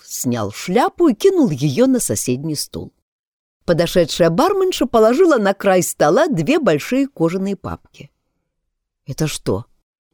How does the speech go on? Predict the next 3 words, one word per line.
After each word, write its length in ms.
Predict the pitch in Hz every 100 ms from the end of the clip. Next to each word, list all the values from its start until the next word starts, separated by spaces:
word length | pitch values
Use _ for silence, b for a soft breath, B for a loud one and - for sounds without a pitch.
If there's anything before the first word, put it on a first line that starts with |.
| _
удивился 560 | 139 113 110 104 - 123
Морс. 420 | 117 90 - - _ _ _ _ _ _
«Меню», — 580 | 240 311 381 220 196